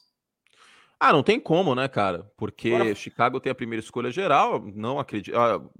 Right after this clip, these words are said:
Speaker 1: acho que a chance de, dos Bears irem de quarterback é zero vírgula zero zero zero zero zero zero um por cento. E, então, Bears, Texans, Cardinals, Cardinals, Colts, Broncos, Rams, Raiders, Falcons, Panthers, Saints,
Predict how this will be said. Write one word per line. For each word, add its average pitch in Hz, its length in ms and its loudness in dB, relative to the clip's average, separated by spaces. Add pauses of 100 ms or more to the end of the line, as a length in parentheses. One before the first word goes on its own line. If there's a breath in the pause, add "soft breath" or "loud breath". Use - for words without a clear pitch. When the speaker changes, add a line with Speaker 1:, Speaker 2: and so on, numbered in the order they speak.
(120)
Speaker 1:
acho 101 200 -8
que 135 100 -2
a 120 40 2
chance - 320 -8
de, 120 80 -16
dos 117 200 -12
Bears 104 260 0
irem 107 180 -6
de - 80 -16
quarterback 107 400 0
é 117 60 0
zero 131 260 0
vírgula 143 240 2
zero 120 340 0
zero 123 320 -2
zero 120 300 -2
zero 110 300 -6
zero 117 240 -4
zero 113 240 0
um 117 160 -10
por 110 120 -8
cento. - 380 -10 (800)
E, 110 600 0
então, 139 280 -2
Bears, 147 400 4
Texans, 143 420 0
Cardinals, 131 600 2
Cardinals, 131 440 2
Colts, - 720 -6 (540)
Broncos, 143 640 2
Rams, 131 460 2
Raiders, 127 480 2
Falcons, 123 480 0
Panthers, 120 540 -2
Saints, - 600 -6